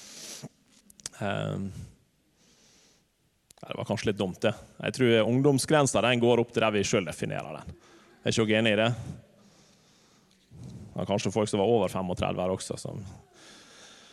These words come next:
ble litt fornærmet av det. Det var ikke meningen.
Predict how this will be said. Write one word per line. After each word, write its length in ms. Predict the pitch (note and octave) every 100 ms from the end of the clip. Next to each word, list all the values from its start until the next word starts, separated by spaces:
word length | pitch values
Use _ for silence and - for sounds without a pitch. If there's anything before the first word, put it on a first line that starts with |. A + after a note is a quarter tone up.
| - _ _ - -
ble 240 | A2 G#2 G2
litt 120 | -
fornærmet 440 | A2+ A2 G#2+ F#2
av 60 | G2
det. 120 | F2 G2
Det 120 | F#2+
var 120 | F2+
ikke 160 | - F#2+
meningen. 440 | E2 E2 D#2+ -